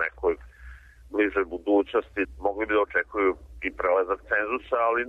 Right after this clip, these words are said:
ne, ne više od toga. Što se tiče neke snage i uticaja te, da kažemo, vel-, ideologije Velike Srbije,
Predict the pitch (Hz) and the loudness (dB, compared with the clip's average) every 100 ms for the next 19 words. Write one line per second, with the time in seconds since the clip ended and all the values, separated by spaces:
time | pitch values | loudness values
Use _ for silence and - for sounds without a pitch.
0 | 139 135 123 123 120 - - 110 - 107 | 0 -2 -2 -2 -2 -4 -14 -12 -4 -2
1 | 101 104 82 58 - - - - - - | 0 2 0 -2 -14 -14 -14 -12 -14 -16
2 | 107 - - 156 - 131 110 - 92 92 | -18 -16 -12 -10 -2 -2 -2 -8 -14 -12
3 | - 95 - 110 110 113 113 113 101 113 | -8 -10 -8 -4 0 0 -2 -4 -2 -4
4 | - - - 90 82 78 76 - - - | -8 -18 -2 0 2 2 0 -6 -20 -20
5 | - - - 76 71 73 - 82 82 82 | -20 -14 -8 -8 -8 -12 -12 -8 -8 -10
6 | 82 82 78 76 82 82 78 76 78 76 | -6 -2 -2 0 0 0 -4 -6 -4 -2
7 | 71 65 62 80 85 90 92 87 92 90 | -4 -8 -10 -2 2 2 0 0 0 0
8 | - - - - 113 131 | -8 -12 -10 -8 -4 -2